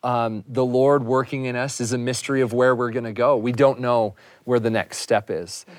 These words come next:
Uh, but what Zephaniah teaches us is after all of these destructions, after all these people have gone through hurt and heartache and have been chastened and been refined,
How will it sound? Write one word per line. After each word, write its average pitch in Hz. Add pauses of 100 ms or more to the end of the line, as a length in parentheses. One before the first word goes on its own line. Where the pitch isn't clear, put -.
(140)
Uh, 131
but 139
what 151
Zephaniah 151
teaches 143
us 113
is 113
after 147
all 135
of 123
these 123
destructions, 101 (300)
after 131
all 131
these 151
people 151
have 117
gone 127
through 120
hurt - (300)
and 117
heartache 131 (260)
and 127 (220)
have 127
been 156
chastened 107
and 131
been 139
refined, 101